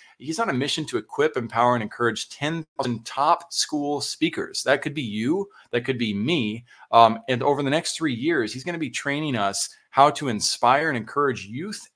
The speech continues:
and educators to know their true identity, leverage adversity for acceleration, and be the person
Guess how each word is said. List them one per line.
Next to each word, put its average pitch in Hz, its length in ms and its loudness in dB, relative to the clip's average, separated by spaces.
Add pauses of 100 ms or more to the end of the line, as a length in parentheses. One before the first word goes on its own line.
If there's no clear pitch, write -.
and 202 400 -2
educators 160 640 -2
to - 100 -8
know 127 180 -2
their 120 140 -2
true 135 260 -2
identity, 120 500 -4 (300)
leverage 139 320 0
adversity 120 480 -2
for 113 160 -6
acceleration, 104 880 -4
and 113 120 -6
be 127 100 -2
the 127 100 -2
person 160 640 -2